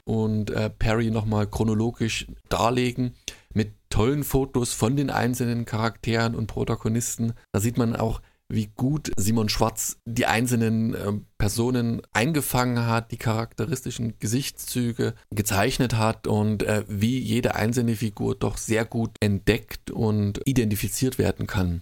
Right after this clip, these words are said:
Die ganze Geschichte beginnt mit den Jugendjahren von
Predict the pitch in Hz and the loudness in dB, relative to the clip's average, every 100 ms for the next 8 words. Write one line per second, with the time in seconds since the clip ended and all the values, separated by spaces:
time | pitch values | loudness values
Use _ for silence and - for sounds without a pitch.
0 | - 113 143 156 143 - 143 135 _ 120 | 0 2 2 2 0 0 0 -2 _ -4
1 | - 135 175 - - - 120 127 117 110 | 2 2 2 -4 -10 -4 0 2 2 0
2 | 170 170 - 117 117 143 139 - 131 123 | 0 -2 0 2 4 2 0 -2 -2 -2
3 | 117 | -2